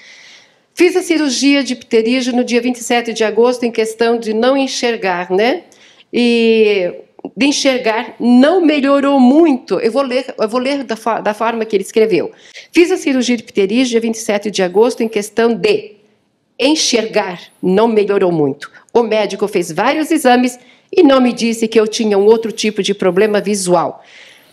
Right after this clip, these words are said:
Passou óculos antes da cirurgia de grau um vírgula sete cinco. Disse que após a cirurgia eu poderia não mais precisar usar óculos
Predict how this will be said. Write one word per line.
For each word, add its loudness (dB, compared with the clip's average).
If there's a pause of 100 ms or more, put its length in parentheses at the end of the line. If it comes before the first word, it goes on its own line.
(120)
Passou 2
óculos 0
antes 2
da 2
cirurgia 0 (320)
de 0
grau 0 (280)
um 2 (220)
vírgula -2
sete -2
cinco. 0 (400)
Disse 2
que 0
após 0
a -4
cirurgia 0
eu 4
poderia 0
não 2
mais 0
precisar -2
usar -2
óculos 0